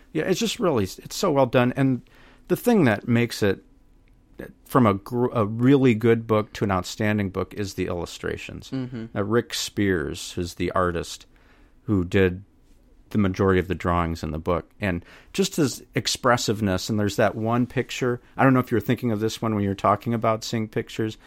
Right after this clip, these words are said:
Speaker 1: but it's like, it's a color picture, and it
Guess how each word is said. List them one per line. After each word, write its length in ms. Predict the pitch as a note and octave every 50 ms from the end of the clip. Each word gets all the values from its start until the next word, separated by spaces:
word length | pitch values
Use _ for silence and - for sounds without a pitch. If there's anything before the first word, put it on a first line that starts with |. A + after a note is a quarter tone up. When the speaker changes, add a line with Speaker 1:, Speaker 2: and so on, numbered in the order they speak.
| - - - -
Speaker 1:
but 100 | - A#2+
it's 180 | A#2 - - -
like, 360 | A#2 A2 G#2+ G2+ - - _ _ _ _ _ -
it's 160 | - - -
a 40 | -
color 280 | - - D3 D3+ D3+ D3
picture, 580 | D3+ - C#3 C3+ - - - C#3+ C3 C3 B2+ - - _ _
and 140 | - A#2 A2+
it 120 | G#2 G2+